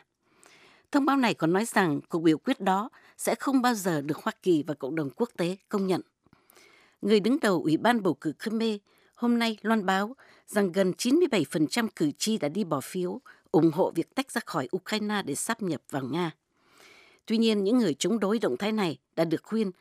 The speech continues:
hãy tẩy chay cuộc trưng cầu dân Ý. Thủ lãnh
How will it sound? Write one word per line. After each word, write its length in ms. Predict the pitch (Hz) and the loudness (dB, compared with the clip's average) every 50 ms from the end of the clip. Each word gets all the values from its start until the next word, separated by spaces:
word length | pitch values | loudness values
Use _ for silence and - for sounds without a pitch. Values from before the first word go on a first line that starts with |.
| _ _ | _ _
hãy 180 | - 180 175 202 - | -4 -4 -4 -4 -2
tẩy 180 | - 165 135 131 - | -2 -4 -4 -4 -4
chay 220 | - 196 190 165 _ | -4 -4 -4 -6 _
cuộc 200 | - 165 143 - | -8 -10 -8 -2
trưng 160 | - 196 196 | -2 -2 -2
cầu 260 | - - 165 156 135 - | 0 0 -2 -2 -2 -2
dân 220 | - 185 180 170 - | 0 2 2 2 2
Ý. 240 | 180 160 160 160 - _ _ _ _ _ _ _ _ _ _ _ _ _ _ _ _ _ _ _ _ - | 2 0 0 -2 -6 _ _ _ _ _ _ _ _ _ _ _ _ _ _ _ _ _ _ _ _ -2
Thủ 120 | 202 190 | 2 4
lãnh 220 | 180 180 165 - | 4 4 4 2